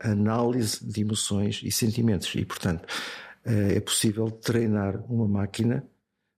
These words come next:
para detectar, eh, sentimentos, quer pela linguagem, pelo uso de certas palavras que correspondem a sentimento, ad-, adjetivos que têm um, um pendor negativo,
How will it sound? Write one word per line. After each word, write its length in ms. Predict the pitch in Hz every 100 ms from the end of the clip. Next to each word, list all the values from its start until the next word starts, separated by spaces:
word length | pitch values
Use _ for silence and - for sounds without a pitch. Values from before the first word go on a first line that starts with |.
| _ _ _ -
para 440 | 98 101 107 113 - _ -
detectar, 920 | 113 110 135 135 117 - - 95 101 - _ _ _ _ _ _ _ -
eh, 560 | 98 104 98 101 110 113 _ -
sentimentos, 880 | - 131 107 127 110 98 - - - - - - - _ _ _ -
quer 360 | 113 101 95 - - - _ _ _ _ _ _ _ -
pela 220 | 113 98
linguagem, 580 | 101 95 95 123 139 160 -
pelo 220 | 117 107 104
uso 520 | 113 92 - 117 107
de 80 | 113
certas 380 | - 107 - -
palavras 540 | 113 101 107 117 -
que 200 | - - -
correspondem 520 | - 107 - 107 95
a 40 | 98
sentimento, 600 | - 90 - 92 107 113
ad-, 160 | - - - - - -
adjetivos 840 | 98 90 92 - 104 - - - -
que 80 | - -
têm 240 | 113 101 101
um, 160 | 98 - - - - -
um 120 | 117
pendor 420 | - 107 101 98
negativo, 800 | 107 101 104 - 110 123 143 143